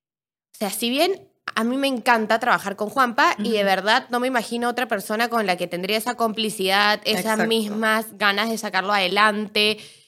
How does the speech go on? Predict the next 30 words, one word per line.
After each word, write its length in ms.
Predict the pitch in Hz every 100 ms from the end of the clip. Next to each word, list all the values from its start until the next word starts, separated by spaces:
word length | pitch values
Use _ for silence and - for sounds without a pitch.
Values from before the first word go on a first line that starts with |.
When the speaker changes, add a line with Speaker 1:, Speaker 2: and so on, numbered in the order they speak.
| _
Speaker 1:
Una 160 | 226 294
persona 320 | 285 240 269
que 140 | -
sabes 380 | - - 254 277
que 100 | 285
su 120 | 254
compromiso 600 | 226 190 175 180 202 226 254
está 360 | 240 254 247
ahí 280 | 208 202 240
cien 340 | 226 - 240 240
por 180 | 240
cien, 320 | 247 254 226 240
que 80 |
es 60 | 214
muy 200 | 214 262
difícil 460 | 247 254 240 247 240
de, 280 | 240 190 170
de 160 | 180
conseguir 440 | 175 180 180 196 220
eso 140 | 226
en, 40 | 262
en 40 |
Speaker 2:
Exactamente. 500 | 226 180 262 175 170
Speaker 1:
cualquier 400 | 208 202 233 240
socio 560 | 277 - 254 320 302 269
o 120 | 202
cualquier 400 | 180 165 202 240
Speaker 2:
Sí. 40 |
Speaker 1:
trabajador, 640 | 233 262 202 170 196 262 233
¿no? 240 | 220 285